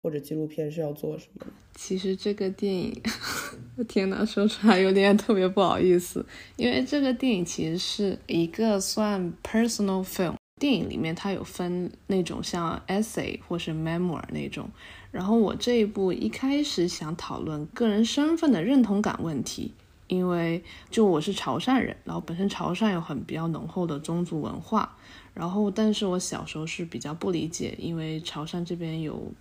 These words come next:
Speaker 2: 很多你说祭拜也好啊，然后有比较强烈那种重男轻女这一块，虽然说我家庭并没有区别对待，但你在那个环境下，你找不到自己的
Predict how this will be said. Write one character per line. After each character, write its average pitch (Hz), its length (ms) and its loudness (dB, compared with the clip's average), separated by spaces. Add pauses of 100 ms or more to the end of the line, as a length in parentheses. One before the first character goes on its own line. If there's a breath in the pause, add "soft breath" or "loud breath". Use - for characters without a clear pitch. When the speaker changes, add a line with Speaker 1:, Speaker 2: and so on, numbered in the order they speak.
(220)
Speaker 2:
很 - 180 -12
多 147 140 -6
你 151 140 -6
说 151 300 -6
祭 214 280 -2
拜 190 220 -2
也 165 160 0
好 - 280 -8
啊， 151 280 -10
然 147 140 -12
后 156 220 -8
有 151 80 -4
比 147 120 -8
较 151 140 -10
强 147 260 -12
烈 147 100 -10
那 156 60 -6
种 147 220 -8
重 180 160 -4
男 170 180 -6
轻 214 240 4
女 - 120 4
这 165 140 -6
一 147 80 -6
块， - 220 -10
虽 196 140 -6
然 208 60 2
说 220 120 4
我 165 140 2
家 180 260 0
庭 135 340 -6
并 160 160 -4
没 143 120 -6
有 - 180 -10
区 - 200 -2
别 165 180 2
对 185 180 2
待， 180 260 -2 (360 loud breath)
但 185 180 0
你 160 80 0
在 208 180 2
那 226 120 6
个 202 100 2
环 - 300 -6
境 226 200 6
下， 185 240 2
你 208 120 4
找 190 200 6
不 - 80 -4
到 214 120 6
自 226 160 4
己 160 140 0
的 78 280 -4